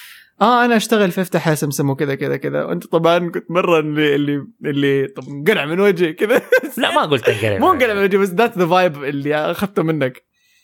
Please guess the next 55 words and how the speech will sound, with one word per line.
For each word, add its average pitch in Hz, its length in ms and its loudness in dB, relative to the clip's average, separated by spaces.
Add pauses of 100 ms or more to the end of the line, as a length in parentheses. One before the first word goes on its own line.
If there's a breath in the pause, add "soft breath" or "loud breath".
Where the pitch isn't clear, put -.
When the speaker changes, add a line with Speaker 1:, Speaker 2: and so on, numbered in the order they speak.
(680 soft breath)
Speaker 1:
آه. 139 560 -4
Speaker 2:
أنا، 170 280 0
أيوة، 139 340 0
عشان 120 320 0
إيه، 156 160 0
فهموا 131 340 0
ليش؟ 117 240 2
أنا 127 80 -2
مو 139 140 2
Speaker 1:
أيوة، 180 240 6
أيوة. 131 160 4
Speaker 2:
حاقد 120 220 -2
عليك. 104 340 0
Speaker 1:
أيوة، 147 220 2
لا، 185 160 4
مو 175 160 4
Speaker 2:
أنا 143 80 4
Speaker 1:
عليك. 143 160 0
Speaker 2:
كنت 165 200 0
زعلان، 135 420 0
كل 180 220 0
ما 165 160 4
أحد 143 220 -2
يقول 143 200 2
لي 135 100 2
إنه 127 140 -2
هو، 135 380 2
ولا 120 140 0
تجيني 139 300 0
سيرة 131 320 2
أحد 127 220 -2
إنه 123 180 0
هو 135 60 4
بيشتغل 131 440 0
مع 123 160 2
افتح 147 280 -2
يا 117 60 0
سمسم، 165 440 -2
الموضوع 127 420 0
كان 135 200 -2
ينخص 131 380 -2
علي، 143 360 2
لأنه 127 340 0
أنا 135 80 0
قدمت 127 340 0
على 127 100 2
افتح 139 200 -6
يا - 40 -10
سمسم 143 300 -4
وما 120 220 2
جاتني، 101 440 -4
وكنت 117 320 -6
مرة، 160 440 2
مرة 151 460 4
مأمل 151 580 2